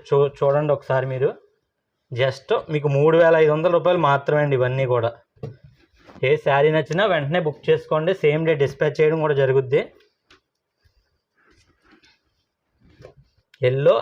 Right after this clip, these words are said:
and red అండి, చూడొచ్చండి పళ్ళు పార్ట్. And శారీ మొత్తం all over weaving అండి, శారీ మొత్తం కూడా. ఇప్పుడు ఈ రో-, ఈ రోజు లెక్కలో చూసుకుంటే మీకు కనీసం తయారీ రేటు కాదండి ఈ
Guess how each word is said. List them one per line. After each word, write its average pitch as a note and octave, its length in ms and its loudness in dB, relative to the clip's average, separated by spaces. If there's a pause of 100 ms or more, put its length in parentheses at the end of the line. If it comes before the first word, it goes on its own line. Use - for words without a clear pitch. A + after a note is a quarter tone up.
and D3+ 180 -4
red A#2 300 -2
అండి, A2 180 -4 (560)
చూడొచ్చండి C3 500 -2
పళ్ళు B2 320 -2
పార్ట్. C#3 280 -2 (2750)
And E3 200 -4
శారీ C#3 260 2 (100)
మొత్తం C#3 280 -2 (100)
all D3+ 160 2
over D3+ 200 2
weaving B2+ 320 -2
అండి, A2+ 140 -8 (100)
శారీ B2+ 220 0 (120)
మొత్తం D#3 280 -4 (120)
కూడా. A2+ 160 -2 (1200)
ఇప్పుడు E3 260 -2 (180)
ఈ - 20 0 (100)
రో-, F3 180 4 (140)
ఈ E3+ 120 2
రోజు F3+ 220 2 (160)
లెక్కలో F#3 400 2
చూసుకుంటే F3 500 0 (640)
మీకు D#3+ 200 0 (800)
కనీసం E3 360 0 (140)
తయారీ E3 400 2
రేటు F#3 240 0
కాదండి D#3+ 380 2
ఈ C3+ 80 -6